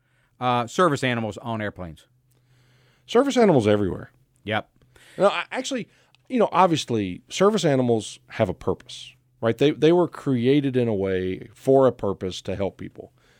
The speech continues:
Speaker 2: The problem is, is it's pretty common to see something that's got a service dog cape and could not be a service dog if they tried. A-, and that, I think that's where the root of this is coming from, because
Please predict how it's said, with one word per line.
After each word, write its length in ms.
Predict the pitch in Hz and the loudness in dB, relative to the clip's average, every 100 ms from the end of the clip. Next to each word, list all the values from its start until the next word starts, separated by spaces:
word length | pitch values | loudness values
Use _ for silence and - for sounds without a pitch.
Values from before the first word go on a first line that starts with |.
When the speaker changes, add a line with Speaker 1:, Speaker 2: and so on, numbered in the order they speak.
| _ _ | _ _
Speaker 2:
The 80 | 110 | -12
problem 460 | - 180 240 147 | 2 4 6 4
is, 480 | 101 92 92 92 - _ - | 2 -2 -2 -6 -10 _ -4
is 260 | 104 - - _ _ _ | -4 -4 -14 _ _ _
it's 200 | 127 120 | 2 2
pretty 580 | - - 156 160 165 160 | -6 -4 4 6 6 2
common 840 | - - 135 127 120 117 113 110 107 _ _ - | -2 -4 2 6 6 4 4 0 -4 _ _ -4
to 100 | 104 | -4
see 800 | - - 104 98 92 87 85 - _ _ _ _ _ _ - | -4 0 0 2 0 -2 -6 -12 _ _ _ _ _ _ -4
something 500 | - 104 - 95 90 | 2 2 4 2 2
that's 240 | 87 - | 0 0
got 220 | 104 90 | 2 2
a 80 | 87 | 2
service 480 | - 98 87 87 - | 0 0 0 -2 -4
dog 500 | - 101 101 92 87 _ _ _ _ _ _ _ _ | -4 -2 -2 -6 -10 _ _ _ _ _ _ _ _
cape 380 | - 110 101 - - _ _ - | 0 2 2 -4 -20 _ _ -2
and 280 | 101 92 - | -2 -2 -8
could 280 | - 113 107 | 2 4 6
not 280 | 104 95 | 4 4
be 80 | 107 | 2
a 80 | 98 | 0
service 320 | - 98 92 | 2 0 0
dog 280 | - 95 92 | -2 0 0
if 160 | 90 - | -2 -4
they 140 | 92 | -6
tried. 380 | - 87 - - _ _ _ | -4 -6 -8 -14 _ _ _
A-, 160 | - - | -12 -4
and 160 | 131 143 | -2 0
that, 160 | 185 | 0
I 60 | 180 | 0
think 180 | 233 202 | 0 0
that's 240 | 220 - | -2 0
where 160 | 202 185 | 0 0
the 120 | 156 | 0
root 200 | 151 160 | 2 2
of 60 | |
this 220 | 135 127 104 | 0 -4 -8
is 80 | |
coming 280 | - 127 117 | -6 -4 -4
from, 240 | 90 87 87 | -6 -10 -10
because 300 | 87 104 | -8 -8